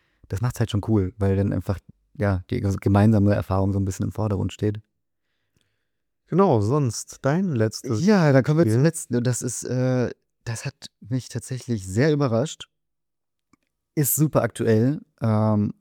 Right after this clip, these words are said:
Speaker 1: und ich hab's auch echt nicht gedacht. Jetzt ist am Ende tatsächlich Arc Raiders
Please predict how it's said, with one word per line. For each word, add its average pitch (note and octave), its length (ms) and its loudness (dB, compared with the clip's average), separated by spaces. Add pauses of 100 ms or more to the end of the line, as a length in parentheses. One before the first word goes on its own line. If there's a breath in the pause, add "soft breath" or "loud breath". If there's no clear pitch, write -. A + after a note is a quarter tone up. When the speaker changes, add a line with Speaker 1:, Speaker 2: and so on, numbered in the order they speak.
(160)
Speaker 1:
und G#2+ 720 0
ich - 120 -12
hab's - 120 -10
auch A#2 100 -6
echt A#2 140 -6
nicht C3 120 -6
gedacht. A2+ 380 -2 (380 loud breath)
Jetzt A2 160 -4
ist A2+ 100 0
am A#2 100 2
Ende A2+ 180 2
tatsächlich G#2 400 -10
Arc A2+ 180 0
Raiders A#2 480 0